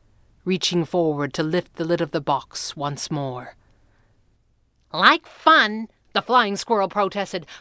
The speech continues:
flipping a throwing star from her hip without looking and putting it neatly through Charles Hayden's gun hand. The stunner clattered to the floor, just as a preacher had, and Hayden howled in protest.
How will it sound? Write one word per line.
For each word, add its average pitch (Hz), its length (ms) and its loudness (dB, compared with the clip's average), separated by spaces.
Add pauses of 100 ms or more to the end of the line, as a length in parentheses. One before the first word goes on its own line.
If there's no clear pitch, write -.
flipping 294 360 0
a 254 60 0
throwing 233 320 -2
star 202 260 2
from 196 140 -4
her 196 80 -2
hip 202 260 -6
without 190 260 -2
looking 185 360 -6 (160)
and 185 160 -6
putting 226 240 -2
it 196 140 -8
neatly 202 440 -4
through 190 200 -4
Charles 180 480 -2
Hayden's 160 440 -8
gun 151 300 -4
hand. 123 440 -16 (540)
The 208 100 -4
stunner 214 360 0
clattered 190 420 0
to 185 80 -8
the 170 80 -8
floor, 160 400 -6 (220)
just - 260 -4
as 175 100 -8
a 165 60 -2
preacher 160 360 -10
had, 139 340 -12 (180)
and 190 100 -2
Hayden 196 280 -4
howled 185 560 0
in 156 120 -8
protest. - 680 -10